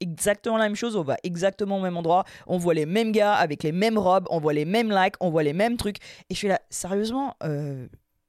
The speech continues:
enfin, j'en ai marre, quoi. Montrez-moi autre chose, voilà. Mais bon, après, euh, c'est des, j'étais pas, euh, tu vois, c'est juste que c'est chiant, quoi. Voilà.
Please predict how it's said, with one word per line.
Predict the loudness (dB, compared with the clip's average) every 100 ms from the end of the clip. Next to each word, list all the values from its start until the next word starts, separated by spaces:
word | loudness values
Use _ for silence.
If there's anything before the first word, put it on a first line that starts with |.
| -8
enfin, | -6
j'en | -4 -4
ai | -2
marre, | -4 -4
quoi. | -8 -6
Montrez-moi | -8 -6 -6 -4
autre | -4
chose, | -8 -8 _
voilà. | -2 -2 -4 -18 -20 _
Mais | -2 0
bon, | 0 -2 -8 _ -20 -14
après, | -4 0 0
euh, | 0 -4 -12 _
c'est | -8
des, | -6
j'étais | -8 -6 0
pas, | 2 2
euh, | -2 -10 _ _ _ _ _ _ _
tu | -12
vois, | -10 -10 -16 _ _ _ _ _ _
c'est | -10
juste | -10 -10
que |
c'est | -12
chiant, | -10 -8 -8
quoi. | -10 -12 _ _ -20 -8
Voilà. | -4 -4